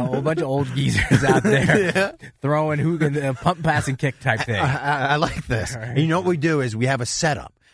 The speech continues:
Speaker 2: We ha-, <laughs> we have a, a old geezer bar, and we'll
Speaker 1: <laughs>
Speaker 2: have a, we'll have icy hot, we'll have, uh,
Speaker 1: All right.
Speaker 2: ibuprofen,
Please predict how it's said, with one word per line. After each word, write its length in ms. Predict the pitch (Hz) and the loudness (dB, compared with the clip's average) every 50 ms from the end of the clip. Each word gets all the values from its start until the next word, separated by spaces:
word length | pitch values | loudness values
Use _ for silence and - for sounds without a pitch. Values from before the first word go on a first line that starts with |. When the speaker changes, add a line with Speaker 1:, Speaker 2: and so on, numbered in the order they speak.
| _ - | _ -2
Speaker 2:
We 100 | 113 123 | 0 0
ha-, 260 | 127 127 117 - - - | 0 0 0 0 -2 -2
<laughs> 40 | 180 | 0
we 100 | 165 147 | 0 -2
have 280 | 123 139 135 143 131 120 | 0 0 -2 -2 0 -2
a, 160 | 117 101 104 - _ _ | -2 -4 -4 -8 _ _
a 140 | 107 101 104 - - | -12 -10 -10 -6 -2
old 280 | 117 131 123 120 113 | 0 0 0 0 -2
geezer 360 | 107 117 131 131 123 95 101 90 | -2 0 0 0 0 0 -2 -2
bar, 400 | 82 85 82 69 65 67 - - _ - | -2 -4 -6 -6 -6 -10 -14 -14 _ -4
and 320 | 131 131 - 135 127 143 | -2 -2 0 2 4 4
we'll 120 | 156 151 | 4 4
Speaker 1:
<laughs> 120 | - - 202 | 4 4 2
Speaker 2:
have 160 | 175 143 131 | 2 2 0
a, 80 | 135 127 | -2 -2
we'll 260 | 120 127 131 131 127 | 0 0 0 2 2
have 200 | 127 127 123 104 - | 2 0 0 -2 -2
icy 400 | 117 196 - - - - 170 117 | -4 -2 -2 -2 0 0 0 2
hot, 360 | - 156 160 156 151 143 - - - - - - - | 2 2 2 2 0 -4 -6 -10 -16 -16 -8 -2 2
we'll 160 | 175 180 160 | 2 2 2
have, 220 | 147 151 147 143 | 2 0 0 0
uh, 40 | 127 | 0
Speaker 1:
All 360 | 127 127 120 117 117 113 98 123 | 0 0 2 0 0 -2 0 0
right. 140 | 143 151 143 | 0 0 2
Speaker 2:
ibuprofen, 840 | 147 147 110 110 147 151 151 139 - - 147 147 139 139 139 139 | 0 0 2 2 2 2 2 0 0 0 0 0 2 0 0 -2